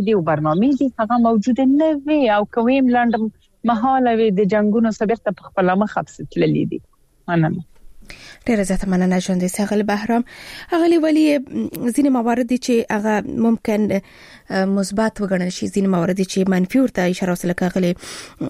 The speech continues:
Speaker 2: افغان چې ورته اشاره کوله چې رښتیا م، په هغه یو ګل ورکول یا د ورځې په نمانځنې باندې د مور حق نه ادا کیږي. بل طرف ته د اغلې بهرام اشاره وه چې حکومتونه باید په دې پوه شي. رښتیا هم حکومتونه په دغه برخه کې څومره مسؤل دي چې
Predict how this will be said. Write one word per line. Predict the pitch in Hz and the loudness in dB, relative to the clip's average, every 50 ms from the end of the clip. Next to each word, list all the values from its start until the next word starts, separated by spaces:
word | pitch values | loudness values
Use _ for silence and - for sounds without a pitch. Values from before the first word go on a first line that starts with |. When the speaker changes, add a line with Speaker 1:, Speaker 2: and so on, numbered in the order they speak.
| - - | -6 -4
Speaker 2:
افغان | 202 180 185 190 202 196 | -4 -2 0 0 0 -2
چې | 190 - | -2 -4
ورته | 190 180 - 180 | -6 -2 -2 -2
اشاره | 180 - 196 185 180 175 - | -2 -2 -2 -2 -2 -4 -4
کوله | - - 175 190 226 285 285 | -2 -2 0 2 2 0 0
چې | - - 240 220 208 - | -2 -2 -2 0 0 -2
رښتیا | 190 - - 214 196 190 | -4 -4 -4 -2 -2 0
م، | 190 185 208 - 190 190 - - | -2 -2 -2 -4 -4 -6 -4 -2
په | 190 | -2
هغه | 190 185 190 175 170 170 185 - - - - - - - - | -2 0 0 -2 -2 -2 -4 -6 -12 -20 -20 -20 -20 -8 -4
یو | 185 196 214 214 202 - - - _ _ _ _ - - - _ _ - - 226 | 0 0 2 2 0 -2 -4 -10 _ _ _ _ -20 -20 -20 _ _ -6 -4 -2
ګل | 220 233 220 | 0 0 0
ورکول | 220 220 214 - 226 220 | 0 -2 0 0 0 0
یا | 226 | 0
د | 208 - | 0 0
ورځې | 208 214 214 202 208 | 0 0 0 -2 -4
په | - 214 | -4 -2
نمانځنې | 202 202 202 202 202 214 214 | 0 0 0 0 0 0 0
باندې | 202 202 196 202 | 0 -2 -2 -2
د | 190 196 196 | -2 -2 -2
مور | 214 208 208 | 0 0 -2
حق | 208 - - 214 | -4 -6 -4 -2
نه | 202 | -2
ادا | 190 190 190 | -2 -2 -4
کیږي. | - - 208 - 214 208 - - - - - - - - - - - _ - | -4 -4 -2 -2 -2 -4 -4 -10 -20 -18 -18 -18 -18 -20 -20 -20 -20 _ -2
بل | 254 415 466 480 - | 0 0 0 0 0
طرف | 440 440 415 - | -2 -2 0 0
ته | 392 | 0
د | 320 | 0
اغلې | 339 302 294 339 359 370 | 2 0 2 2 2 2
بهرام | 285 262 247 220 240 277 320 349 | 2 0 -2 0 0 2 2 2
اشاره | 330 - 320 294 285 | 2 2 2 0 0
وه | 269 254 | 0 0
چې | - 262 233 - - | 0 -2 -2 -2 -2
حکومتونه | 214 - - 214 208 202 - 339 370 269 | -4 -2 0 0 0 0 0 2 2 2
باید | 196 180 | 2 0
په | - - | 0 -2
دې | - 196 | -2 -2
پوه | - 208 | -2 -4
شي. | 196 - | -4 -2
رښتیا | - 240 - - 466 453 | -2 -4 -2 -2 0 0
هم | 392 | 0
حکومتونه | - - 302 302 294 349 339 330 | 0 0 0 0 0 0 -2 -4
په | 302 | -4
دغه | 294 302 294 | -4 -4 -4
برخه | 285 294 302 294 294 | -4 -4 -4 -4 -2
کې | - 269 254 - | -2 -2 -2 0
څومره | 285 294 302 | 0 2 2
مسؤل | 285 285 262 247 - 294 269 | 2 2 0 -2 -2 0 0
دي | 262 269 | 0 2
چې | - - | 2 0